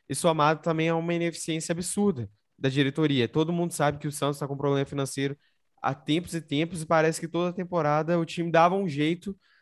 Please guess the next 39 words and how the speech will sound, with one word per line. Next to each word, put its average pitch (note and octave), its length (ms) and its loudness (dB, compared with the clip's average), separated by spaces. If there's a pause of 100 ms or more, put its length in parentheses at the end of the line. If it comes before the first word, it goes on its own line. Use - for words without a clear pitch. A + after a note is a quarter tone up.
(120)
de C#3 160 0
não E3 140 4
ser F3 140 2
afetado E3 420 0
por E3+ 160 -2
isso. - 320 -4 (400)
Só C#3 180 4
que E3+ 460 -2
uma E3+ 180 4
hora D#3 200 8
a - 20 -2
conta D#3 240 0
chega, C#3+ 280 4
não A#2+ 120 4
tem C#3 180 2
jeito. C3+ 380 2 (800)
É... B2+ 800 8 (800)
Eu B2+ 180 10
acho B2 160 4
que - 60 -8
vai C#3+ 80 4
ser C#3+ 160 0
esse C#3 300 2
ano C#3+ 260 4
que D#3 240 2
a D3 140 6
conta C#3+ 260 0
futebolística D3 800 2
vai C#3 100 4
bater C#3 260 2
na C3+ 100 2
porta C3+ 280 -6
do D3 80 -12
Santos. - 380 -4 (1120)
Falando E3+ 280 6
rapidamente E3+ 480 4
do D3+ 80 -2
Grêmio C#3+ 400 2
também, C3+ 400 0